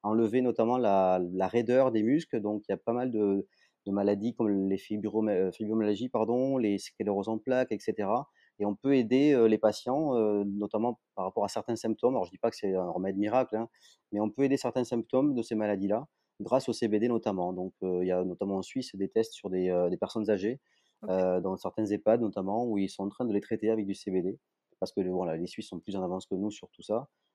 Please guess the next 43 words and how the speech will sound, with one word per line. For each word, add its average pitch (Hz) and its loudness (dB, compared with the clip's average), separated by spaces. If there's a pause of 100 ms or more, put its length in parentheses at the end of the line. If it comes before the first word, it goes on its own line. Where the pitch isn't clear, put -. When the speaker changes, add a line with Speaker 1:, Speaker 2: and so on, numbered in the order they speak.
Speaker 1:
En 180 -10
France, - -8
on 87 -6
est 87 -4
un 87 -6
petit - -14 (100)
peu, 92 -2
un 76 -10
petit 117 -16
peu - -8
en - -6
Speaker 2:
<laughs> - -8
Speaker 1:
retard, - 0
mais 120 -2
on 92 -2
va 78 -8
faire 110 -6
un 92 -8
petit - -14
peu - -10
notre 95 -8
chemin. 101 -2
<laughs> 131 -4
J'espère 98 -2
en 92 -4
tout - -14
cas - -4
que - -8 (360)
les 104 -2
choses 107 0
vont 113 4
se - -4
débloquer 110 4
prochainement. 127 2
Il 156 4
y 131 4
a - 2
déjà 120 2
des 127 4
tests, - 0
heu, 95 2
en 98 0
cours 170 -2